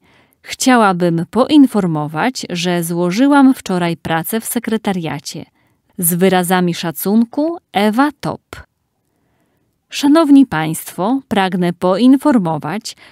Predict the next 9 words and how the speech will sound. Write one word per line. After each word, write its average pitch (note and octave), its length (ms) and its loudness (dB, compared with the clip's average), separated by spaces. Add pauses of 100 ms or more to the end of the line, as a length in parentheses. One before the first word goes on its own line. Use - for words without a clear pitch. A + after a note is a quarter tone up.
(120)
że F#3+ 320 0
w F3 100 -6
godzinach F3+ 680 2
dziewiąta F#3 640 0
szesnasta F3+ 840 -4 (360)
w F#3+ 120 -2
mieszkaniu B3+ 600 4
numer E3+ 380 2
trzy A3 500 -4